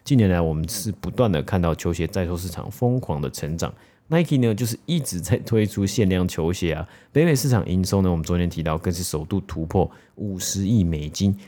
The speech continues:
那这些限量球鞋发售之后呢，许多也都流通在像是goat或是stock X和 eBay 的平台上面。那想要的消费者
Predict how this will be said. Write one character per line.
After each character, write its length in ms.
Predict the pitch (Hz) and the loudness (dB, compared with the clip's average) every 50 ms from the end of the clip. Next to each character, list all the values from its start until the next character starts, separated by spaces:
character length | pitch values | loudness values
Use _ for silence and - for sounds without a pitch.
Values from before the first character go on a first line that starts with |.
| - _ _ | -20 _ _
那 100 | - 120 | 0 0
这 120 | 98 104 | 2 2
些 120 | 98 - 98 | 2 2 0
限 220 | 92 - - 101 | 0 2 2 2
量 160 | 92 90 87 | 2 2 2
球 180 | 87 - 82 82 | 0 -2 -2 -2
鞋 160 | - - 67 | -2 -4 -6
发 280 | 73 - - 87 82 82 | -6 -2 -2 0 0 0
售 200 | - - 78 73 | -2 -4 -4 -4
之 140 | - - | -6 -6
后 220 | 76 - 87 76 67 | -2 -2 -2 -2 -2
呢， 120 | 69 73 - - - _ | -4 -8 -10 -12 -18 _
许 180 | - - - 139 | -8 -4 0 2
多 180 | 139 165 170 - | 4 4 4 4
也 140 | - 80 85 | 2 0 2
都 160 | 87 95 95 | 2 2 2
流 280 | 90 90 87 82 85 | 4 4 2 2 2
通 200 | 90 98 90 87 | 0 0 -2 -2
在 160 | 87 87 87 80 | 0 0 0 -2
像 200 | 76 - 85 82 | -2 -4 -4 -4
是 120 | - 85 80 _ - | -4 -8 -10 _ 0
goat 280 | - 123 - - - - - - - _ _ _ - | 2 2 2 0 -4 -16 -18 -20 -20 _ _ _ 0
或 80 | 127 | 0
是 140 | 113 - 110 | 2 2 0
stock 420 | 95 - - 117 104 95 95 - | -2 0 2 2 2 2 2 0
X 300 | 90 82 78 - - - - | 0 0 -2 -4 -8 -12 -8
和 180 | - 95 92 - | -4 -2 -2 0
eBay 420 | - 117 120 117 110 113 92 78 | 0 0 0 2 4 2 2 2
的 100 | 73 80 | 0 -2
平 240 | - - - 87 80 | -4 -4 -6 -6 -6
台 180 | 80 82 76 71 | -4 -4 -6 -6
上 240 | - - 90 82 | -4 -4 -4 -2
面。 160 | 82 82 76 76 | -2 -2 -2 -2
那 80 | 85 | -4
想 240 | 82 - - 90 82 | -4 -4 -6 -4 -2
要 140 | 87 104 107 | 0 0 0
的 100 | 90 85 | 0 0
消 200 | - - 98 104 | 0 0 0 2
费 120 | 110 113 | 2 0
者 220 | 92 - 76 - | 0 0 -2 -6